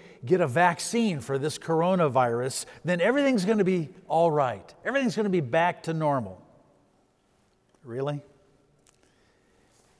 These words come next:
You and I both know that while we live on this side of heaven, the effect of sin in our world, in our nation, in our community, in our families, and even within us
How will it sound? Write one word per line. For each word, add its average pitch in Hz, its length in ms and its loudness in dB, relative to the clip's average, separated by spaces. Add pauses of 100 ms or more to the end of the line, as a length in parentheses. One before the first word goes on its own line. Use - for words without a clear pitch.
You 151 180 -4
and 147 100 -4
I 143 100 -2
both 127 320 -2
know 110 240 -6
that 113 160 -8
while 120 240 -2
we 139 180 -2
live 135 300 0
on 117 160 -4
this 135 180 -2
side 127 320 -2
of 117 140 -6
heaven, 107 380 -6 (1160)
the 139 80 -10
effect 160 460 -8 (100)
of 131 160 -14
sin 117 520 -8 (180)
in 120 100 -12
our 117 140 -6
world, 147 560 -4 (920)
in 143 140 -8
our 123 360 -2 (120)
nation, 151 560 -6
in 127 160 -8
our 117 140 -4
community, 160 720 -8
in 135 100 -10
our 104 120 -10
families, 170 680 -6 (380)
and 143 100 -10
even 160 320 -8
within 139 340 -4
us - 500 -14